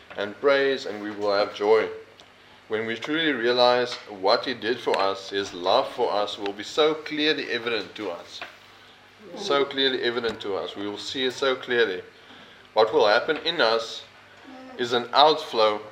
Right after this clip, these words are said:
and an overflow of love towards others. All right? When we are completely captivated and certain, no, consumed by his love,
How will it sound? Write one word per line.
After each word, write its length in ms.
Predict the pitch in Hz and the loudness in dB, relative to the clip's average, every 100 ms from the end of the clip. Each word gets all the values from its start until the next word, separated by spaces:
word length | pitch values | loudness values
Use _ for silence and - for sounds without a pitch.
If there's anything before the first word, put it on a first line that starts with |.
| 110 | -10
and 120 | 107 | -8
an 120 | 104 - | -8 -2
overflow 600 | 143 139 131 120 113 104 | -2 -2 -6 -2 0 0
of 120 | 101 | -2
love 320 | 95 98 117 - - - - 98 | 0 0 0 -2 0 2 2 -2
towards 360 | 107 101 101 - | -8 -6 -6 -4
others. 480 | 104 101 90 87 - - - | -6 -4 -8 -10 -16 -18 -8
All 100 | 90 | -6
right? 220 | 92 123 - - - - - _ - - - - - | -4 -6 -12 -20 -20 -20 -20 _ -20 -20 -20 -20 -12
When 220 | 104 107 | -8 -4
we 320 | 117 147 156 - - - | -2 -2 -4 -10 -20 -4
are 160 | 110 113 | 2 2
completely 760 | 120 117 151 160 165 160 156 | 2 -6 -4 -2 -2 -4 -6
captivated 800 | 151 156 151 151 113 101 98 95 | 0 2 2 0 0 0 0 -6
and 260 | - 104 101 | -6 -8 -8
certain, 580 | - - 147 147 90 78 - - - - - - 311 302 277 240 - - - - | -6 0 0 0 -10 -18 -20 -20 -20 -20 -20 -20 -14 -12 -12 -14 -18 -20 -18 -8
no, 180 | - - - - - _ - - | -8 -8 -16 -20 -20 _ -20 -8
consumed 720 | 131 113 - - 170 160 139 | -4 -2 -4 -6 -4 -4 0
by 200 | 107 104 | 4 4
his 180 | 107 107 | 4 0
love, 320 | 104 107 92 | 2 4 2